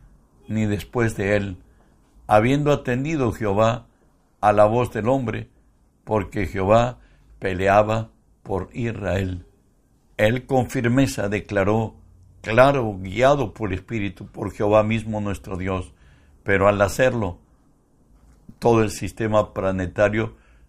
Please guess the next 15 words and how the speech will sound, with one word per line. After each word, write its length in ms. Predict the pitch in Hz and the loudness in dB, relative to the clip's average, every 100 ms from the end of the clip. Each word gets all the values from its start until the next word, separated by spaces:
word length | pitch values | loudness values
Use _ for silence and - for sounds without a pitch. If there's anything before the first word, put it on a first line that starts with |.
| _ _ | _ _
se 480 | - 104 202 - _ _ - | -6 -2 -2 -4 _ _ -18
detuvo, 760 | - 147 - 143 131 117 - - _ _ _ | -14 -10 -2 -2 0 -4 -8 -20 _ _ _
Israel 480 | 117 107 98 101 113 | -4 0 2 2 2
se 180 | - 107 | -4 -6
vengó 380 | 101 95 117 117 | -4 -2 -2 -2
de 120 | 104 | -4
sus 300 | - 95 - | -8 -10 -6
enemigos 640 | 92 95 120 123 120 - _ _ _ _ - | -4 -2 -2 -2 -4 -8 _ _ _ _ -6
y 140 | 110 | -6
triunfó 540 | 95 - 95 87 104 107 | -4 -4 -4 -2 0 0
en 120 | 104 | -2
victoria. 560 | 95 - 98 90 87 87 _ _ _ _ _ _ - | -6 -6 -4 -2 -4 -6 _ _ _ _ _ _ 0
Hoy 220 | 117 135 | 2 2
también 460 | 127 107 117 143 | 0 -2 -2 -4
tenemos 600 | 127 101 98 101 98 98 | -4 -2 -2 -2 -4 -10